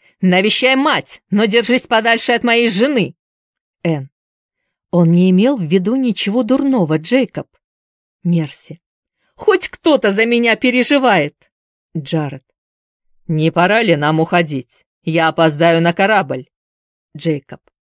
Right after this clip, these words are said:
«Сдается мне, с тобой все в порядке. Ты даже не хромаешь. Посмотрите, чудо! Или ты мне не все сказала, мисс актриса?» Мерси, рыдая. «Поверить не могу. Ты думаешь, будто мне не больно?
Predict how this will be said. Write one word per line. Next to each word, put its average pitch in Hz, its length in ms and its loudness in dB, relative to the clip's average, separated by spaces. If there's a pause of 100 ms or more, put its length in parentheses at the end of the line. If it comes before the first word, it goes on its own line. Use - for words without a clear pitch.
(520)
«Сдается 302 600 0
мне, 302 200 0
с - 60 -6
тобой 285 260 2
все 294 200 0
в - 100 -8
порядке. 277 640 -2 (140)
Ты 262 140 -2
даже 254 260 0
не 247 120 2
хромаешь. 214 680 -2 (140)
Посмотрите, 180 880 -2
чудо! 262 680 0 (420)
Или 349 220 2
ты 339 180 0
мне 311 200 0
не 294 120 -2
все 277 200 0
сказала, 190 580 0
мисс 170 320 0
актриса?» 165 680 -4 (880)
Мерси, 240 560 -4 (120)
рыдая. 151 600 -4 (720)
«Поверить 285 600 0
не 226 80 -2
могу. 214 420 -2 (340)
Ты 403 140 2
думаешь, 339 440 2
будто 302 340 -2
мне 320 200 -2
не 294 120 -2
больно? 277 500 0